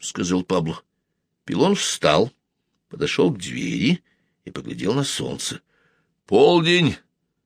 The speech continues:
уже миновал», — сказал он. «Мы с Пабло пойдём к Торелли за вином, а ты, Хесус Мария, иди в Монтеррей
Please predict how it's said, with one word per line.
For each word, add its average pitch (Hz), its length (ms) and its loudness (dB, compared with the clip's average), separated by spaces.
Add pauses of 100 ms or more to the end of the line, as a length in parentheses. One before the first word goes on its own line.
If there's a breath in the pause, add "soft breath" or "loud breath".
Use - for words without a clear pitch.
(280)
уже 107 360 4
миновал», — 127 680 4 (160)
сказал 69 500 -4
он. 65 120 -6 (800)
«Мы 202 340 6
с - 120 -6
Пабло 175 480 4
пойдём 170 460 4
к - 100 -6
Торелли 131 720 4
за 82 220 2
вином, 110 600 2 (100)
а 98 200 6
ты, 269 380 2
Хесус 90 720 0
Мария, 87 520 2
иди 85 240 2
в 82 100 2
Монтеррей 85 880 2